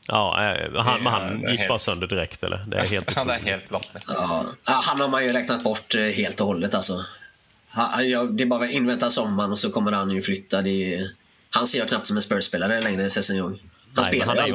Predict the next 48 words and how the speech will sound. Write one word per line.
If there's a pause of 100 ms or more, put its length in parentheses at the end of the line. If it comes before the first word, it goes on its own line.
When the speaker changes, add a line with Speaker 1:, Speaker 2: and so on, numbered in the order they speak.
Speaker 3:
aldrig.
Speaker 1:
all-,
han
är,
han
är
ju
aldrig
tillgänglig. (320)
Speaker 3:
Nej,
Speaker 1:
Och
det
är
ju,
Speaker 3:
tyvärr.
Speaker 1:
alltså,
det
är
ju
så
jävla
deppigt
också
med (180)
tanke
på
vad
han
kommer
för,
<laughs>
för,
eh,
Speaker 3:
Jo. (800)
Speaker 1:
talang
och,
och
liksom
den
säsongen
han
hade
bakom
sig
i
Fulham
var
ju